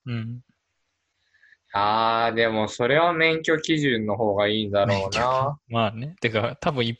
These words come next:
Speaker 1: 般的には青信号とか、しん-、青に変わったよとか言うんだろうけど。
Speaker 2: うん。
Speaker 1: うん。いや、別に免許取るときはね、そこまでそれは別に指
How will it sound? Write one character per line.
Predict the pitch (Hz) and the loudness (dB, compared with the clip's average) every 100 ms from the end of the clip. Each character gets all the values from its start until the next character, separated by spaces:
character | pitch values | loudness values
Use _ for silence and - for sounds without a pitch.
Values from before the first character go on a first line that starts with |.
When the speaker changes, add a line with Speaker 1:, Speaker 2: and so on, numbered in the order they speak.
| - | -2
Speaker 1:
般 | 156 160 | 0 2
的 | 160 185 | 0 2
に | 196 | 4
は | 113 | 4
青 | 110 117 | 4 2
信 | - 131 120 | 0 -4 -4
号 | 107 104 | -2 -2
と | 101 104 | -2 -8
か、 | 107 107 - _ - _ | -6 -8 -10 _ -20 _
し | - 123 | -10 -10
ん-、 | 123 | -4
青 | 127 127 | 0 0
に | 113 113 - | 0 -6 -2
変 | 110 | 0
わ | 110 | 0
っ | - | -2
た | 117 | -2
よ | 131 | -2
と | - | -4
か | - 107 131 - - | -8 -8 -10 -20 -8
言 | 113 | -6
う | 113 104 110 135 120 | -4 -6 -10 -18 -18
ん | 113 | -8
だ | 107 | -4
ろ | 104 117 104 | 0 0 -2
う | |
け | - 110 | -6 -10
ど。 | 110 156 _ _ _ _ _ _ _ _ | -12 -16 _ _ _ _ _ _ _ _
Speaker 2:
う | 107 | -10
ん。 | 107 104 101 98 107 - | -8 -8 -10 -12 -16 -14
Speaker 1:
う | |
ん。 | 113 113 123 _ _ _ | -12 -12 -16 _ _ _
い | 143 | -8
や、 | |
別 | 127 135 | -6 -4
に | 151 | -2
免 | 202 320 | -2 -4
許 | - 143 | -2 0
取 | 156 139 | 0 -2
る | |
と | 120 | -4
き | 113 | -2
は | 107 | -4
ね、 | 107 | -4
そ | 107 - | -6 -6
こ | - | -6
ま | 269 294 | -6 -2
で | 127 117 | 0 -2
そ | - | -2
れ | 123 | 0
は | 120 | 0
別 | 117 | -2
に | 120 | -6
指 | 113 | -4